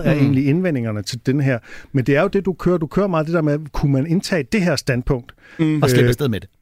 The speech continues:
Speaker 1: og slippe afsted med det. Øh, og det er jo det, at, at, at når du så laver dine færdige shows, så har du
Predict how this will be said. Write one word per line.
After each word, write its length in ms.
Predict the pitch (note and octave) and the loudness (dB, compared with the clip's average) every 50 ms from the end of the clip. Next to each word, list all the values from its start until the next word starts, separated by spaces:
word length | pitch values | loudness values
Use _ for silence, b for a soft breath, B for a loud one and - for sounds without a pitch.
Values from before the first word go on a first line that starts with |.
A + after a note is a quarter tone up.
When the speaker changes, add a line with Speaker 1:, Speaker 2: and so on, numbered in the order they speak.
| _ _ - | _ _ -4
Speaker 1:
og 100 | D3+ C3 | -2 0
slippe 180 | - D3+ C3 | 0 0 0
afsted 240 | B2+ - - E3 F#3 | 0 0 0 0 0
med 200 | F3+ C#3+ A#2+ A2+ | 2 0 0 0
det. 100 | A#2+ A#2 - b b b b b b b b | -2 -2 -6 b b b b b b b b
Øh, 220 | C#3 B2+ B2 B2 - - | 2 2 2 2 0 0
og 160 | D#3+ C3+ - | -2 -2 0
det 60 | F#3 | 2
er 40 | F#3 | 0
jo 40 | F3+ | 2
det, 240 | D#3+ E3+ F3 E3+ - B B B B | 2 2 0 0 -2 B B B B
at, 240 | B C#3 B2+ - - - | B -2 -2 -4 -6 -6
at, 240 | - D3+ C3 - - - _ - | -4 -4 -4 -4 -6 -18 _ -4
at 160 | - C3 A#2 _ - | -4 -4 -4 _ -8
når 280 | B3 A3+ D3+ C3+ C3+ | -4 0 0 2 2
du 60 | B2+ B2+ | 0 -2
så 160 | - - F#3 | -2 0 0
laver 200 | F3 D3+ D#3+ F#3 | 2 2 0 0
dine 180 | F3 E3+ C#3 | 0 -2 -6
færdige 360 | A#2 - - C#3+ E3 F3 F3+ B2 | -4 -2 -4 -4 -2 -2 -2 -2
shows, 320 | - - D3 C#3 D3+ D3+ | 0 0 0 0 0 -2
så 120 | - - | -4 -6
har 220 | E3+ - - - F#3 | -4 -4 -4 -4 -2
du 120 | E3 F#3+ | -4 -2